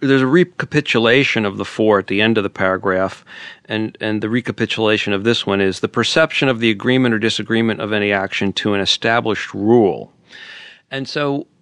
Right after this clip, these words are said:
what's going on in the third source is that the, the interactions that we're considering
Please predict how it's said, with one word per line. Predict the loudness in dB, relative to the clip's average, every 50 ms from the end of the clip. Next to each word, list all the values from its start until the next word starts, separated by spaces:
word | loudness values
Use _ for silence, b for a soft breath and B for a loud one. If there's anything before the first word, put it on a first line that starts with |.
| _ _ _ _ _ _ _
what's | -10 -6 -6 -6 -4 -2
going | -2 0 2 2
on | 2 2 2
in | 2
the | 0 -2
third | -2 0 2 2 2 2 0
source | -2 -2 0 2 2 2 0 -2 -4
is | -4 -4 -4 -4 -4 -2
that | 0 2 2 0 -2 _ _ B B B B B B B B B B B _ -20
the, | -12 -6 -2 -2 -2 -2 -2
the | -2 0 0 0 0 0 -2 -4 _
interactions | -2 0 2 2 4 4 4 2 0 0 -2 -2 -2 -2 -2 -2 -4 -6 -8 -8 -8 -10 -12 -14 _ _ _ -20
that | -14 -12 -10 -10 -8
we're | -8 -8 -8
considering | -6 -6 -8 -4 -4 -4 -2 -2 -2 -2 -2 -2 -4 -6